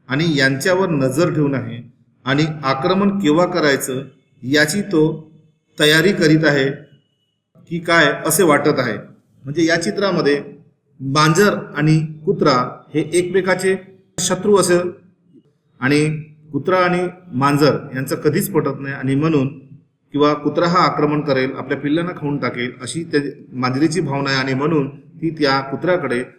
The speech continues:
बारकाईने पाहत आहे. तर अशा प्रकारे या चित्राच्या माध्यमातून आपण कुत्रा आणि मांजर, मांजराचे पिल्ले हे एकमेकाकडे बघून काय, अं, बोलत असतील किंवा काय प्रतिक्रिया देत असतील किंवा काय मनामध्ये विचार करत असतील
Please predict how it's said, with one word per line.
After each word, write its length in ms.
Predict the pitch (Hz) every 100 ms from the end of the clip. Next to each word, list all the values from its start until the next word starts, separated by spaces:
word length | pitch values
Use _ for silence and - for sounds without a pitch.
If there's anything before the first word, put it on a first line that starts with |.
| _ 110
बारकाईने 460 | 127 127 131 123 120
पाहत 260 | 135 143 151
आहे. 140 | 117 107 - - _ 147
तर 80 |
अशा 260 | 143 139 202
प्रकारे 480 | 196 165 147 135 135
या 160 | 185
चित्राच्या 420 | 180 160 156 156 151
माध्यमातून 760 | 131 123 143 135 123 117 120 -
आपण 360 | 147 151 123 123 - - -
कुत्रा 280 | 156 208 214
आणि 200 | 196 196
मांजर, 480 | 151 135 123 127
मांजराचे 460 | 123 127 131 180 180
पिल्ले 320 | 175 131 113 117 - _ _ -
हे 100 | 180 160
एकमेकाकडे 540 | 156 156 185 175 170
बघून 420 | 143 135 135 135
काय, 500 | - - - 147 185 208
अं, 720 | - - - 143 139 135 131
बोलत 280 | 135 151 151
असतील 280 | 143 156 147
किंवा 200 | 151 151
काय 300 | 156 175 170
प्रतिक्रिया 400 | 160 165 151 147
देत 220 | 143 143
असतील 280 | 131 147 143
किंवा 160 | 151
काय 280 | - 160 170
मनामध्ये 360 | 156 151 147 135
विचार 280 | 127 131
करत 260 | 127 127 127
असतील 340 | 135 - 120